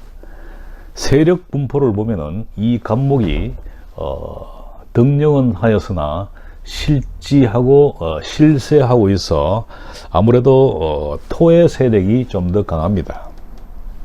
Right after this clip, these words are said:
자, 그렇다면, 어, 제다신약의 사주이죠. 자, 굳이 점수를 매기자면은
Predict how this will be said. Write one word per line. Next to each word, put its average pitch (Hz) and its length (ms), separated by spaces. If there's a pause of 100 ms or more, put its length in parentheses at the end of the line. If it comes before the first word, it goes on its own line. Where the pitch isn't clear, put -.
(220)
자, 76 220
그렇다면, 117 560
어, 69 240
제다신약의 110 600
사주이죠. 73 880 (680)
자, - 140
굳이 123 200
점수를 143 400
매기자면은 104 760